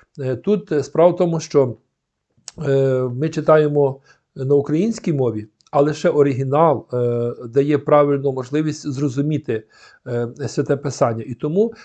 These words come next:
для того, щоб зрозуміти, як же с-, це так, м, що око за око, зуб за зуб, хіба якщо хтось комусь вибив око,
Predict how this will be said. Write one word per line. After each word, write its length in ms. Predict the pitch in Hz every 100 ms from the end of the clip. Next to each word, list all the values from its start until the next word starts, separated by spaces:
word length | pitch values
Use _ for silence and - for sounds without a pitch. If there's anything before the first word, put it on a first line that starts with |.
| _
для 100 | 139
того, 160 | 131 160
щоб 240 | - 143
зрозуміти, 760 | 135 151 175 160 135 135 175 165
як 220 | 135 139
же 120 | 120
с-, 480 | 143 - - - _ -
це 200 | 143 120
так, 320 | 131 131 - - - _ _ -
м, 340 | 151 131 123 117
що 160 | -
око 360 | 139 160 147 135
за 120 | 117
око, 360 | 131 190 - 131
зуб 220 | 147 127
за 140 | 135
зуб, 260 | 120 170 170
хіба 280 | - 143 151
якщо 260 | 143 156
хтось 240 | 147 156 -
комусь 320 | - 147 139
вибив 340 | 143 143 139 139
око, 440 | 139 135 151 151